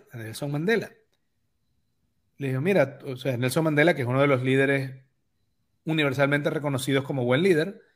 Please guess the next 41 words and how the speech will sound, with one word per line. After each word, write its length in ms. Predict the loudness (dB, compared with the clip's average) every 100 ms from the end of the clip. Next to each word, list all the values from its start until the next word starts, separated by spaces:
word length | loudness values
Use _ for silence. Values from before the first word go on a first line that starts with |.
| _ _ _
le 120 | -6 0
preguntan, 580 | 0 2 -2 -4 -12 _ _ _ _ _ _ _ _ _
eh, 200 | 0 2
"Presidente, 380 | 0 0 -2 -2
¿cómo 180 | 0 0
aprendió 260 | 0 0
usted 240 | 0 0 -2
liderazgo?". 540 | 2 2 0 -2 -8 -20 _ _ _ _ _ _ _ _ _ _ _
Y 80 | -2
él 60 |
dice, 180 | 0 0
"Bueno, 240 | 0 2
una 160 | 0 0
de 40 | -2
las 140 | -2
me-, 180 | -4 -4
de 160 | -2
las 140 | 0 0
lecciones 420 | -2 -2 -2 0
de 80 | 0
liderazgo 340 | 2 2 0
más 140 | 0 -2
importantes 460 | -2 -4 -6 -6
que 100 | -4
yo 100 | -2
aprendí", 380 | 0 0 0 -2
decía 300 | -2 -6 -8
Nelson 320 | -6 -6 -6
Mandela, 420 | -6 -6 -8 -12 -18 _ _ _ _ _ _ _
"es 140 | -4
que 160 | 0 0
mi 100 | 2
padre 460 | 6 6 6 6
adoptivo 600 | 4 4 0 0 2 2
era 180 | 2 0
un 100 | 0
jefe 260 | 0 0 -2
tribal, 380 | -2 2 2 0
un 120 | -4
rey 180 | -4 -4
tribal. 460 | -4 -4 -4 -8